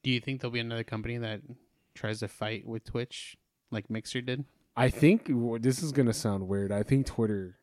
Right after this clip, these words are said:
Speaker 2: is, like, the closest that might. Elon's flirting with it.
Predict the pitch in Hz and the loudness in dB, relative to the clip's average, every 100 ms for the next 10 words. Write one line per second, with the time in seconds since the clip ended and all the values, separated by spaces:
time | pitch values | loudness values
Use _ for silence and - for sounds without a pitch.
0 | - 101 95 98 92 _ _ _ _ _ | -8 -8 -6 -8 -8 _ _ _ _ _
1 | _ 120 - - 123 - 110 - - - | _ -4 0 2 2 2 -6 -6 -10 -14
2 | _ 107 98 95 90 90 _ _ _ _ | _ -8 -8 -10 -12 -16 _ _ _ _
3 | _ _ - _ 143 _ _ 143 175 208 | _ _ -20 _ -16 _ _ 10 10 10
4 | 147 - 135 147 127 101 92 - 92 | 4 2 4 4 2 0 -4 -10 -16